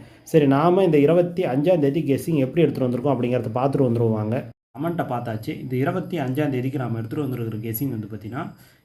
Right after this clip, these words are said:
ஏ போர்டு ஒண்ணு, மூணு, நாலு, பி போர்டு ரெண்டு, ஆறு, அஞ்சு,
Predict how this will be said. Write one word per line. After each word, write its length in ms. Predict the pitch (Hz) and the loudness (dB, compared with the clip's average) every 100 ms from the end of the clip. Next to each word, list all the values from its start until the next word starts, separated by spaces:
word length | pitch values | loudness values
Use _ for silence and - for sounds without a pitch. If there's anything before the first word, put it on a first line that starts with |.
| - | -8
ஏ 160 | 131 175 | -4 -2
போர்டு 400 | 147 131 117 127 | 0 0 -2 -2
ஒண்ணு, 300 | 147 185 - - _ | -2 -2 -4 -12 _
மூணு, 480 | 123 131 151 180 - - - | -6 0 0 0 -4 -14 -16
நாலு, 520 | 120 117 113 110 113 - _ _ _ - | -8 -6 -4 -6 -10 -16 _ _ _ -8
பி 160 | 131 170 | -4 -2
போர்டு 240 | 147 156 | -2 -2
ரெண்டு, 680 | 185 120 120 135 147 202 - - _ | -4 -6 -2 0 0 -2 -8 -18 _
ஆறு, 460 | 120 131 147 208 - - | -6 -4 -4 -6 -14 -18
அஞ்சு, 440 | 120 117 107 135 | -12 -10 -10 -10